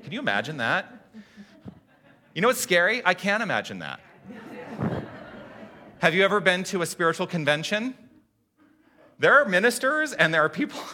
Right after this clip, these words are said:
<laughs> like, there are people who will call other people out and they'll be like, "Oh, I'm a minister and I see that other minister. They're not acting in accordance with the principles. They have stepped off principle for just a moment." I'm like, "Well, who are you to say?"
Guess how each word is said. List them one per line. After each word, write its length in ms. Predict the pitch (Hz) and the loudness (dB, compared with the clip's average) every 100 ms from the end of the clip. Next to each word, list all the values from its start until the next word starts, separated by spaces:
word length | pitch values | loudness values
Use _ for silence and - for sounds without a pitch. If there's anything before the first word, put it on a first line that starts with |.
| - | -12
<laughs> 260 | 233 - - | -12 -16 -8
like, 260 | 175 - 214 254 - - - _ | -8 -6 -12 -16 -18 -20 -20 _
there 140 | 160 220 | -4 -4
are 40 | |
people 320 | - 226 220 | -4 -8 -6
who 100 | 220 | -6
will 120 | 180 165 | -6 -8
call 340 | - 180 247 | -2 -2 0
other 180 | 190 202 | -2 -4
people 300 | 202 202 175 | -8 -6 -4
out 100 | 180 | -4
and 80 | 151 | -6
they'll 80 | |
be 60 | 120 | -6
like, 160 | 92 - | -6 -4
"Oh, 360 | 123 127 82 87 82 | -8 -8 -12 -16 -12
I'm 160 | 110 | -10
a 40 | 110 | -10
minister 400 | 101 110 - 80 | -12 -14 -12 -10
and 80 | |
I 100 | 87 | -10
see 140 | 120 101 | -10 -10
that 140 | 90 | -8
other 140 | 95 107 | -6 -8
minister. 340 | 78 76 82 | -14 -14 -14
They're 160 | 90 147 | -10 -8
not 180 | 92 | -8
acting 300 | 82 - - | -8 -10 -14
in 80 | 78 | -16
accordance 380 | 78 92 98 92 | -12 -10 -10 -12
with 80 | - | -20
the 60 | |
principles. 460 | _ 117 117 80 76 | _ -16 -16 -18 -6
They 140 | 175 | -2
have 120 | 135 - | -2 -4
stepped 640 | - - - 202 220 - - | -6 -6 2 4 4 2 2
off 320 | 160 165 - | 4 2 -4
principle 400 | 180 147 - 110 | -8 -8 -10 -12
for 140 | 117 | -10
just 180 | 107 110 | -12 -10
a 40 | |
moment." 260 | 110 101 104 | -10 -10 -10
I'm 80 | 156 | -6
like, 200 | 160 - - - - - | -6 -8 -20 -20 -16 -8
"Well, 80 | 226 | -4
who 80 | |
are 80 | 262 | -4
you 160 | 233 262 | -4 -6
to 60 | |
say?" 400 | 320 - 85 58 | -6 -4 -4 -8